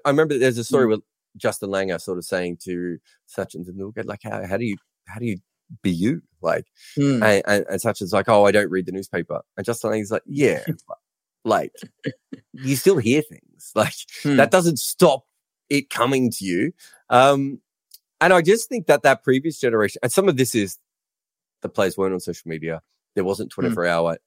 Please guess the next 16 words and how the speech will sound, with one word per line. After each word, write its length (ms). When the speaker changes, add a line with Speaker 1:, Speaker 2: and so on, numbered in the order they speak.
Speaker 1:
rolling 300
news 180
coverage. 560
Uh, 240
you 120
know, 120
their 160
lives 420
were, 80
they 140
weren't 260
connected 360
to 60
brands 600
and, 220
and, 180